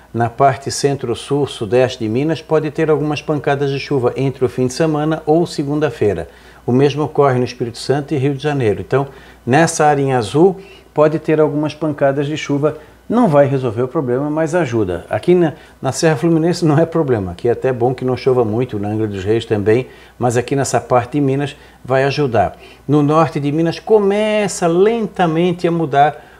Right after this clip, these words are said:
um pouquinho, começa a ingressar a umidade por lá. Pode ser que haja algumas pancadas isoladas de chuva no centro-norte de Minas, melhora um pouquinho em Goiás,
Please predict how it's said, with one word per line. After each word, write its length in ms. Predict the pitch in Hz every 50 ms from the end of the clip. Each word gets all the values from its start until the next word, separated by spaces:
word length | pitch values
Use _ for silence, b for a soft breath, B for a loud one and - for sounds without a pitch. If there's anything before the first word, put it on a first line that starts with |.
| B -
um 80 | 139
pouquinho, 360 | 131 - 147 139 - 151 147 127
começa 400 | - 131 127 143 147 143 - 160
a 40 |
ingressar 640 | 156 147 151 151 139 120 - - - 151 160 165 156
a 60 | 147
umidade 560 | 135 123 123 123 117 120 127 127 127 123 120
por 200 | 117 - 113 101
lá. 320 | 107 120 131 143 147 B B B B B B
Pode 220 | - - 131 123 -
ser 140 | - 156 147
que 160 | - - 127
haja 240 | 135 139 131 127 120
algumas 320 | 110 120 135 135 127 -
pancadas 540 | - - 135 120 113 - 131 127 131 127 127
isoladas 500 | 120 127 123 117 120 120 117 117 117 110
de 60 | 107
chuva 360 | 101 - - 131 123 135 131 131 B B B B
no 140 | - 127 123
centro-norte 680 | - - - 131 127 - 123 117 120 117 117 117 117 -
de 100 | - 147
Minas, 380 | 147 143 143 139 139 131 - B B B B B B
melhora 440 | - 117 123 127 127 123 127 127 123
um 40 | 127
pouquinho 380 | 120 - 123 113 - 127 123 120
em 40 |
Goiás, 520 | 117 139 147 147 139 135 135 135 127 -